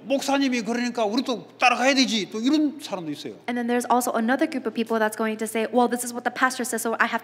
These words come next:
Speaker 2: to follow him."
Speaker 1: 그 전부 응답 못 받아요.
Speaker 2: But all of Those people will not receive answers.
Speaker 1: 하나님의 말씀에
Speaker 2: It must be God's word.
Speaker 1: 그 답을 딱 가진 자들은 응답받게 돼 있어요.
Speaker 2: The people that have the answer from God's word will receive answers.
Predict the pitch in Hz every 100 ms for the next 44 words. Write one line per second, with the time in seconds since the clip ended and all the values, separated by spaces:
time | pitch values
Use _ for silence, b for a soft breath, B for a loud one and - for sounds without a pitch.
0 | 226 254 240 226 214 196 196 151 202 247
1 | 170 147 170 110 - 123 - 262 262 226
2 | 233 254 262 277 269 277 262 240 240 240
3 | 247 226 226 220 208 - - 214 214 180
4 | 170 156 147 135 123 104 110 - 139 104
5 | - _ _ - 214 226 240 269 220 226
6 | 226 220 220 220 - - - _ _ _
7 | _ - _ - 175 185 180 151 160 180
8 | 165 139 - 143 127 113 107 135 151 147
9 | 147 151 156 110 - - - 220 220 247
10 | 269 247 233 233 - 220 226 233 214 214
11 | 208 220 247 247 208 240 233 226 226 254
12 | 202 202 196 202 196